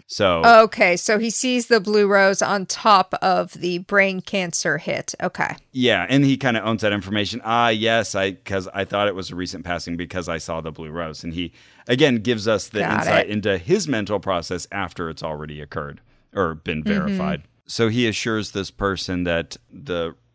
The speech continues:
Speaker 1: recently passed relative on the other side is telling me that there's nothing that you could have done to make the situation better. And
Speaker 2: Mm.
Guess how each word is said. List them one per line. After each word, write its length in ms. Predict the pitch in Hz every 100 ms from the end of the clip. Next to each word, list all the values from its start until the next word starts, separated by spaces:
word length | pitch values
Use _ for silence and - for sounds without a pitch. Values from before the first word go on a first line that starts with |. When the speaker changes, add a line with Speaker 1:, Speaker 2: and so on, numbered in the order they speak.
| -
Speaker 1:
recently 480 | 110 90 98 92
passed 760 | 90 90 87 90 - - - - _ _ _ -
relative 480 | 87 87 - 87 80
on 120 | 82
the 120 | 85
other 220 | 82 85
side 320 | 78 87 80 80
is 100 | -
telling 280 | 117 117 107
me 120 | 101
that 220 | 90 85 - - _ _ -
there's 280 | 107 107
nothing 320 | 120 113 104 98
that 160 | 90
you 100 | 90
could 160 | 85 82
have 160 | 80
done 380 | 80 76 69 107 _ _ _
to 100 | 90
make 260 | 80 76
the 100 | -
situation 640 | 76 - - 73 82 - 82
better. 360 | 78 76 - - _ _ - _ _ -
And 400 | 101 98 95 90
Speaker 2:
Mm. 500 | - 220 208 185 175